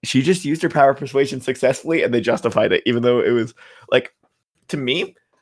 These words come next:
there's no way you can edit that confessional that she gave,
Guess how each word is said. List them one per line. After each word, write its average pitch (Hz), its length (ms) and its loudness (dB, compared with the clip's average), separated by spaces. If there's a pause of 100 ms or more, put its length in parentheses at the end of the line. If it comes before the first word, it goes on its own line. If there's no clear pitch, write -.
there's 160 200 2
no 123 200 6
way 156 140 6
you 214 100 0
can 185 140 6
edit 127 300 2
that 113 180 2
confessional 127 640 -2
that - 180 -4
she 120 140 -2
gave, 107 420 2